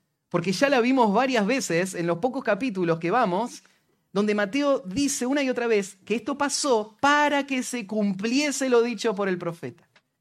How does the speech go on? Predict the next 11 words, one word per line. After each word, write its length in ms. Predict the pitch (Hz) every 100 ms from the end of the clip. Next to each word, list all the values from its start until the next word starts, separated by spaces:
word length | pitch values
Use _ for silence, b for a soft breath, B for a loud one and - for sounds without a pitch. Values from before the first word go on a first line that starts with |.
| -
Y 140 | 202
esto 400 | 302 294 285 -
para 400 | 254 220 214 214
que 160 | 214 220
se 180 | 226 214
cumpliese 640 | 220 196 214 262 277 262
lo 140 | 226
dicho 280 | 220 214 220
por 140 | 202 185
el 80 |
profeta. 540 | 175 165 165 147 -